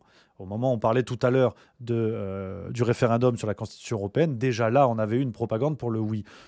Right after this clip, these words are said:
Une propagande au sens du terme, c'est-à-dire la mise en place d'un message à l'échelle nationale en vue de défendre les intérêts d'un système en place. C'est le, la définition du, de la propagande.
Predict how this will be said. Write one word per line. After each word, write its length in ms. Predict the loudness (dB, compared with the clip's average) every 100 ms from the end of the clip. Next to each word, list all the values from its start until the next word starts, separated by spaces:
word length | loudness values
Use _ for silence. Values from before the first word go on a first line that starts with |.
| _
Une 120 | -8
propagande 500 | -2 0 2 2 2
au 60 | 0
sens 220 | -4 -6
du 120 | -6
terme, 260 | -6 -8 -8
c'est-à-dire 340 | -10 -4 2 0 0 -20 2
la 140 | 2
mise 220 | 4 2 0
en 80 |
place 400 | 2 4 4 2
d'un 200 | -2 -2
message 440 | 0 -2 -4 -6 -6
à 40 |
l'échelle 320 | -10 -10 -8
nationale 540 | -6 -6 -4 -2 -2 0
en 100 | -4
vue 220 | -2 -2
de 120 | 0
défendre 460 | 2 2 0 -2 -2
les 200 | -2 -2
intérêts 280 | -2 -2 -2
d'un 120 | -4
système 360 | -8 -8 -6
en 80 | -6
place. 300 | -8 -12 -14
C'est 140 | -10 -8
le, 80 | -8 -10 -14 -8
la 120 | -6
définition 500 | -6 -6 -8 -6 -6 -8 -14 -20 -12
du, 140 | -12
de 280 | -12 -6 -2
la 100 | -2
propagande. 420 | -4 -6 -8